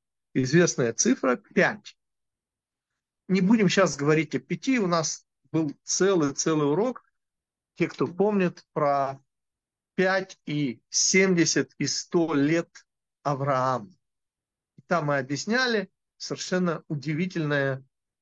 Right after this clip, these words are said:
мужское, в кавычках, тупоумие.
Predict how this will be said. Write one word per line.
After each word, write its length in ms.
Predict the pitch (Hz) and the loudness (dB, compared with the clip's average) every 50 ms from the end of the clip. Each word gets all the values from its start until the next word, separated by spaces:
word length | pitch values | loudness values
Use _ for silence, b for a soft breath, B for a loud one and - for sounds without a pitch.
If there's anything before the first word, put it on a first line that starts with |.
| _ _ | _ _
мужское, 840 | 151 160 170 175 151 - - - - - - 180 202 208 185 165 151 | -2 0 0 0 -2 -4 -8 -10 -10 -6 -2 0 2 2 2 0 -2
в 100 | - - | -4 -6
кавычках, 600 | - - 143 139 156 165 - - - 143 - - | -4 -2 0 0 0 -2 -4 -4 -6 -8 -8 -8
тупоумие. 1000 | _ - 170 151 - - 165 151 147 143 139 131 123 123 127 131 147 180 202 | _ -6 -6 -4 0 0 2 2 2 2 0 0 -2 -2 -2 -2 -2 -2 -4